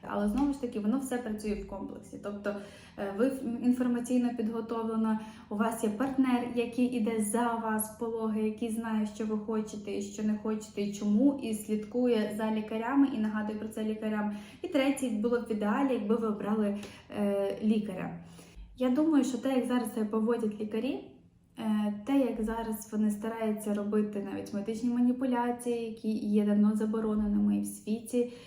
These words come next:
і в Україні, е, те, як вони маніпулюють жінкою під час пологів, я думаю, що це більше все пов'язано із пережитками тими, які були в Радянському Союзі, коли жінку вагітну розглядали як хвору.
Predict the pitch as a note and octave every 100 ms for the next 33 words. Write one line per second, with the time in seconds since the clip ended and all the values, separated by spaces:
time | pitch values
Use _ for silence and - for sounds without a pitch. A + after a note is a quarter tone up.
0 | - A3+ G#3+ A3 A3 G#3 G3 G3 F#3+ -
1 | - - - - A3 G#3+ G#3 B3 C4 C4
2 | B3+ A#3+ B3 A#3+ A#3 A#3 - A3+ A#3+ B3+
3 | B3 G#3+ - G#3+ G#3+ A#3 A3 A3+ A3 A3
4 | G#3 G#3 G#3 - G#3 G#3+ G#3 G#3 G3+ G#3
5 | A3 C4 C4 B3 - A3+ B3 A3 A3 -
6 | - A#3 G#3+ G#3+ G#3+ A#3+ D4+ D4+ B3 G#3+
7 | - G#3+ G#3+ A#3 - G#3+ G#3 G#3 C#4 B3+
8 | G#3+ G3+ G#3+ A3 G#3+ G#3+ G#3+ G#3 - G3+
9 | - G#3 G3 F3+ F3+ E3+ - - - -
10 | A#3+ A#3+ A3 A#3+ B3+ B3 A3 G3+ G3+ G#3
11 | G#3+ D#4+ C#4+ G#3+ G#3 G3+ A3+ A#3 A3+ A3
12 | F#3 - - B3 C4 C4+ C#4